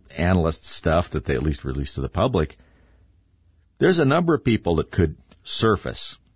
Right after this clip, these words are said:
as the new leader of Russia, the new president of Russia, as it were. And in the past, we've not had a very good track record of predicting who that might be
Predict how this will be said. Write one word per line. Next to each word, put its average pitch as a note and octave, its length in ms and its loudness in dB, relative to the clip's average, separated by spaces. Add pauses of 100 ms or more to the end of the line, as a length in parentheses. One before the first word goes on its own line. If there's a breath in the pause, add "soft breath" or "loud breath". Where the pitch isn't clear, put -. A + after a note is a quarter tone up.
(200)
as D2 640 -2
the E2 120 -2
new F2 220 4
leader E2+ 460 4
of C2 220 -6
Russia, D2 480 -2
the A#1+ 100 -14
new B1+ 220 -8
president C#2 480 -2
of A#1+ 100 -10
Russia, B1+ 320 -6
as - 180 -8
it - 80 -10
were. - 260 -14 (640 soft breath)
And F#2 260 0
in F2 100 0
the E2+ 60 2
past, D#3 680 0
we've A#2 340 0
not B2 280 0
had G#2 140 2
a G2+ 60 2
very G#2 180 2
good F2+ 160 0
track B2+ 360 2
record E2 180 0
of D#2 80 -6
predicting F#2 460 0
who G2 200 2
that E2+ 200 2
might C#2 260 -2
be G#2+ 400 0